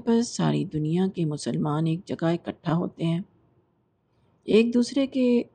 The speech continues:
ناخوشگواریوں کو نظر انداز کرتے ہوئے متحدہ طور پر عبادتی امور انجام دیتے ہیں۔ یہ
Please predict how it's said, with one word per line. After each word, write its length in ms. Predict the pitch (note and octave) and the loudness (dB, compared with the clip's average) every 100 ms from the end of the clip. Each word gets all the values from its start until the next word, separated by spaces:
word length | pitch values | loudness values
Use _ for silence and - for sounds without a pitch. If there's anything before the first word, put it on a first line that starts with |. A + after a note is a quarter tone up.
| _ _ _ _ _ | _ _ _ _ _
ناخوشگواریوں 960 | D#3+ D3+ D#3 E3 - - D3 C#3+ E3 F3 | -2 -2 -2 -6 -4 -2 0 0 2 0
کو 140 | F3+ | 0
نظر 280 | D3+ - C#3 | 0 -2 -2
انداز 420 | C3+ C#3 C#3+ D#3+ | -2 0 0 0
کرتے 400 | - B2+ - F#3+ | -2 -6 2 4
ہوئے 260 | G3 C#3 - - _ _ _ _ _ _ _ _ _ _ | 4 2 -2 -6 _ _ _ _ _ _ _ _ _ _
متحدہ 580 | A3 - F#3 G3 G3+ A3+ - | -4 -2 2 2 4 2 2
طور 160 | B2+ | 0
پر 220 | B2 - - - - | 0 -4 -8 -8 -2
عبادتی 600 | F3 E3+ F3 F3+ F3+ A#3+ - | 2 4 4 0 0 -2 -2
امور 400 | C#3+ D#3+ F3+ F3+ - _ _ _ | 0 2 2 0 -4 _ _ _
انجام 440 | D#3+ D#3+ D#3 C#3+ C#3+ | 0 2 4 2 0
دیتے 320 | C#3+ - C#3+ | -4 -6 -8
ہیں۔ 120 | D3+ - _ _ _ _ _ _ _ _ _ _ _ _ _ _ _ _ _ _ | -8 -10 _ _ _ _ _ _ _ _ _ _ _ _ _ _ _ _ _ _
یہ 380 | - F#3+ G3 G3 | 4 8 10 8